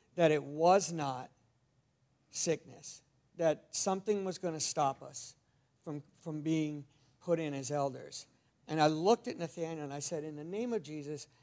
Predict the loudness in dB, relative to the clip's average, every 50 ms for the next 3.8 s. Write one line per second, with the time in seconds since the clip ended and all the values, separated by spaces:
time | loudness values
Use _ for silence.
0 | _ _ -10 2 4 6 8 8 8 6 4 2 -4 -8 -6 -6 -6 -4 -6 -6
1 | -6 -6 -4 -4 -2 -2 -4 -4 -8 _ _ _ _ _ -6 -2 2 2 6 8
2 | 8 8 8 4 2 2 4 2 2 0 -2 -4 -6 -10 -12 _ _ _ _ _
3 | _ _ 4 6 6 8 6 4 2 0 0 0 -2 -4 -8